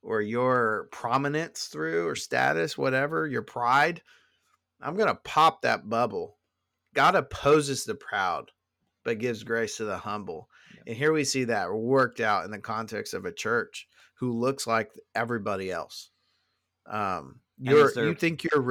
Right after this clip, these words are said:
Speaker 2: Yeah.
Speaker 1: rich, you're poor. You think you can see, uh, you're famous for eyesight, you're really blind.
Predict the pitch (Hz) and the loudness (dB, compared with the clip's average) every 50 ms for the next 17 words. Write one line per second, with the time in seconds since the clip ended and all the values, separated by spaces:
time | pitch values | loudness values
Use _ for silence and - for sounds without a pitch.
0 | - - - 175 170 156 - - - - _ _ _ - 127 131 139 139 139 - | -4 -4 -6 -8 -6 -4 -6 -6 -8 -8 _ _ _ 0 4 4 4 4 4 2
1 | 135 117 104 92 90 101 104 113 135 170 185 185 170 - _ - 165 170 165 147 | 2 2 2 2 0 -4 -6 -4 -2 -2 -2 -2 -4 -6 _ -4 -2 -2 -4 -4
2 | - 175 180 175 - - 151 123 110 - - - - 175 202 226 240 247 247 _ | -6 -6 -6 -4 -4 -4 -4 -4 -4 -4 -2 -2 0 2 2 0 0 -2 -4 _
3 | _ _ _ _ _ _ _ _ _ _ _ _ _ _ - 131 127 120 131 165 | _ _ _ _ _ _ _ _ _ _ _ _ _ _ -4 -4 -2 0 0 0
4 | 185 - - - 151 165 185 190 180 156 - - 151 107 76 - 147 175 208 208 | -2 0 0 2 2 2 2 2 0 -2 -2 -2 0 0 4 6 6 6 6 6
5 | - - 247 262 254 247 233 - - _ - 147 156 180 185 170 180 180 165 147 | 4 2 2 2 2 2 2 0 -4 _ -8 -4 -2 -2 2 2 4 4 4 4
6 | 113 101 101 110 123 135 131 120 107 - 151 139 | 2 0 -2 0 2 2 2 2 0 -4 -8 -14